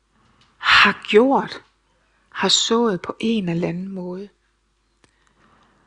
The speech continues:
Måske sidder du med en tanke om lige nu, at,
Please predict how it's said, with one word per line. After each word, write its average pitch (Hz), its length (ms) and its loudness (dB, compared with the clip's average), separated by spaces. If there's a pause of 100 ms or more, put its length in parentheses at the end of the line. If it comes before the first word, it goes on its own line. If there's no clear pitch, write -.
(280)
Måske 277 480 6
sidder 254 400 8
du 226 180 2
med 226 180 4
en 185 140 2
tanke 208 720 2
om 190 260 -2
lige 202 400 2
nu, 180 280 -2 (2500)
at, - 360 -2